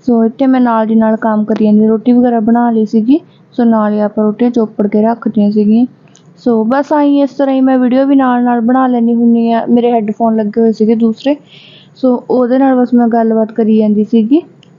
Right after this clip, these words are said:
ਤੇ ਨਵੇਂ ਤਾਂ ਹਜੇ ਯੂਜ਼ ਨਹੀਂ ਸੀ ਕੀਤੇ, ਮੈਨੂੰ ਐਂ ਸੀ ਵੀਡੀਓ ਵਗੈਰਾ ਬਣਾਉਣੀ ਹੈ, ਪਹਿਲਾਂ ਦਿਖਾ ਦਈਏ ਆਪਾਂ ਡਿਟੇਲ 'ਚ। ਮੈਨੂੰ ਐਂ ਸੀ ਬਾਅਦ 'ਚ ਬਣਾਵਾਂਗੇ, ਕਿਉਂਕਿ ਉਦੋਂ, ਅਹ, ਕੰਮ ਕੁਮ ਕਰਨੇ ਸੀਗੇ, ਤਾਂ ਕਰਕੇ ਫਿਰ ਮੈਂ ਰੋਟੀ ਰੂਟੀ ਬਣਾਉਣ ਲੱਗ ਗਈ। ਰੋਟੀ ਸਬਜ਼ੀ ਵਗੈਰਾ ਦੇਖੀ, ਸੋ ਉਸ ਤੋਂ ਬਾਅਦ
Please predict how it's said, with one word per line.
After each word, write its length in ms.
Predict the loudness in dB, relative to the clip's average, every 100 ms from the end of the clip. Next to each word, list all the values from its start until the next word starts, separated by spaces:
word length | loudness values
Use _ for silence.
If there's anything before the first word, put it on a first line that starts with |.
| -14 -4
ਤੇ 180 | 0 2
ਨਵੇਂ 340 | 2 2 0
ਤਾਂ 240 | 0 -2
ਹਜੇ 140 | 0 0
ਯੂਜ਼ 340 | 2 2 2
ਨਹੀਂ 100 | 0
ਸੀ 80 | 0
ਕੀਤੇ, 300 | -4 -2 -2
ਮੈਨੂੰ 180 | 0 0
ਐਂ 120 | 0
ਸੀ 100 | 0
ਵੀਡੀਓ 360 | 0 0 0 0
ਵਗੈਰਾ 160 | -2
ਬਣਾਉਣੀ 380 | 0 0 2 0
ਹੈ, 60 | -2 -6 -20 -20 _
ਪਹਿਲਾਂ 180 | -2 0
ਦਿਖਾ 360 | 0 -2 -2 0
ਦਈਏ 180 | 0
ਆਪਾਂ 240 | -2 -2 -2
ਡਿਟੇਲ 400 | 0 0 0 0
'ਚ। 80 | 0
ਮੈਨੂੰ 240 | 2 2
ਐਂ 120 | 0
ਸੀ 120 | -2
ਬਾਅਦ 220 | 0 -2 -2
'ਚ 80 |
ਬਣਾਵਾਂਗੇ, 500 | -2 0 0 0 -2
ਕਿਉਂਕਿ 280 | -2 -2 0
ਉਦੋਂ, 400 | 0 0 0 0
ਅਹ, 800 | -4 -14 -20 -12 -2 0 0 -2
ਕੰਮ 400 | -4 -2 0 0
ਕੁਮ 220 | 0 0
ਕਰਨੇ 340 | 0 -2 -2 -2
ਸੀਗੇ, 180 | 0 -2
ਤਾਂ 260 | -4 -4
ਕਰਕੇ 300 | -4 -4 -2
ਫਿਰ 180 | 0 0 0
ਮੈਂ 180 | 0 2
ਰੋਟੀ 260 | 0 0
ਰੂਟੀ 200 | 0 2
ਬਣਾਉਣ 400 | 2 2 2 0
ਲੱਗ 140 | 0 0
ਗਈ। 200 | 0 -2 -4 -20 -20 -20 _ _ _ _ -2
ਰੋਟੀ 340 | -2 0 0
ਸਬਜ਼ੀ 400 | 2 0 0 0
ਵਗੈਰਾ 240 | 2 0 0
ਦੇਖੀ, 420 | -2 -2 0 0
ਸੋ 160 | 2 -2
ਉਸ 120 | -2
ਤੋਂ 140 | -4
ਬਾਅਦ 240 | -2 0